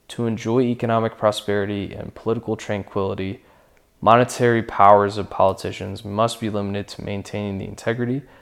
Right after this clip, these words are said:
of measures of precious metals. Three, a nation that resorts to fiat currency dooms itself to economic hardship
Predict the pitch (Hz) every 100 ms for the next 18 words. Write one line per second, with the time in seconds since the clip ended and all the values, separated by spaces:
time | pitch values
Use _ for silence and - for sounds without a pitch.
0 | _ _ - 95 98 101 107 113 113 113
1 | - 80 80 92 - 78 - - - 101
2 | - - - _ _ _ _ _ _ _
3 | _ _ _ _ _ - - - 135 139
4 | - - - - - 120 123 123 131 120
5 | 107 113 110 104 104 - - - - _
6 | - - 147 117 - 110 104 - 107 101
7 | 117 135 127 120 - 113 107 - - 104
8 | 113 104 98 98 - 117 117 101 98